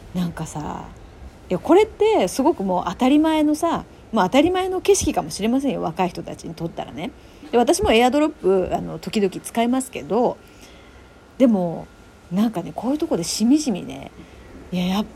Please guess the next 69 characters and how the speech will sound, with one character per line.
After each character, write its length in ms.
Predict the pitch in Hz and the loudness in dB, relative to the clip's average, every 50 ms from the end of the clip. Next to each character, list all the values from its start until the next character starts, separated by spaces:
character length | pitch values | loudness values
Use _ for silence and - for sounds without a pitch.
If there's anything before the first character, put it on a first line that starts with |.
| - | -2
ぱ 120 | - 277 247 | 0 2 2
り 360 | 180 170 180 196 190 170 - | 2 2 2 2 2 0 0
写 240 | - - 208 214 202 | -2 -4 -2 -2 -2
真 300 | - - 349 392 392 392 | 0 -2 -2 -2 -2 -2
の 100 | 381 359 | 0 0
渡 260 | 330 302 - 320 311 | 0 2 2 0 0
し 100 | - - | 0 -2
方、 320 | - 311 - 311 320 359 - - - - - - | -2 -2 0 0 -2 -2 -4 -10 -20 -20 -18 -12
写 180 | - - 285 262 | 0 0 2 2
真 220 | - 392 381 370 | 2 0 4 6
デ 140 | 415 392 320 | 6 6 6
ー 40 | - | 4
タ 140 | 190 185 | 2 0
の 160 | 175 190 185 175 | 2 0 0 0
渡 200 | 175 165 202 - | 0 0 0 -2
し 100 | - - | 0 -2
方 220 | 226 214 - 202 | -4 -2 -2 -2
一 240 | 208 - - 262 226 | -4 -2 -4 -4 -4
つ 80 | - | -4
に 160 | 170 165 156 160 | -8 -10 -8 -10
し 100 | - - | -6 2
て 140 | 220 202 | 2 2
も、 340 | 185 190 226 247 226 170 - - - - - - - - - - - - - - - - - | 4 4 4 4 4 2 0 -4 -14 -18 -20 -20 -20 -20 -20 -20 -20 -20 -20 -20 -20 -10 -8
し 100 | - - | -4 2
か 120 | - 415 | 2 2
も 100 | 277 175 | 2 2
今 280 | - - 440 466 - - | 2 4 6 6 6 4
日 80 | - | 2
会 60 | 190 180 | 0 -2
っ 20 | |
て、 380 | - - - 170 156 - - - - - - - - - - - | -4 -8 -8 -8 -8 -8 -8 -14 -20 -20 -20 -20 -20 -20 -8 -6
え 460 | 170 170 165 175 175 - - - - | -4 -2 -2 -4 -6 -8 -10 -10 -4
ー、 40 | - | -4
ま 60 | 190 | -4
あ、 20 | - | -4
こ 160 | - 190 202 | 0 2 4
れ 100 | 233 233 | 4 6
か 120 | 254 240 | 6 4
ら 80 | 233 226 | 4 4
も 420 | 214 - - 196 185 175 170 156 - | 2 -2 -4 -4 -4 -4 -6 -6 -2
う 40 | |
二 100 | 190 233 | 0 4
度 100 | 214 311 | 4 4
と 140 | - - - | 4 6 4
会 80 | 214 226 | 6 4
う 40 | 220 | 4
か 100 | 196 170 | 2 -2
も 100 | 156 165 | -4 -4
し-、 180 | - - - - - - | -8 -10 -10 -12 -6 -2
会 180 | 170 185 196 | 0 2 2
わ 80 | 233 262 | 4 4
な 100 | 247 180 | 4 2
い 60 | 170 | 0
か 100 | - - | -2 -6
も 80 | 160 156 | -8 -8
し 120 | - 170 | -6 -4
れ 80 | 170 170 | -4 -2
な 100 | 175 170 | -2 -4
い 60 | 165 | -4
こ 140 | - 175 170 | -4 -4 -4
の 100 | 175 180 | -2 2
ね、 200 | 226 330 494 - - - - - - | 2 2 0 0 -10 -20 -20 -10 -10
一 240 | 196 - - 220 180 | -8 -4 -2 0 2
期 160 | 185 190 185 | 4 4 4
一 280 | 180 - - 294 277 | 2 2 2 4 4
会 60 | 208 175 | 4 4
の 320 | 180 233 277 220 165 - - - - - - - | 4 2 2 2 2 -2 -6 -20 -20 -20 -16 -4
こ 160 | - 202 190 | 0 0 2
の 340 | 190 196 190 185 180 - | 4 4 4 2 2 -2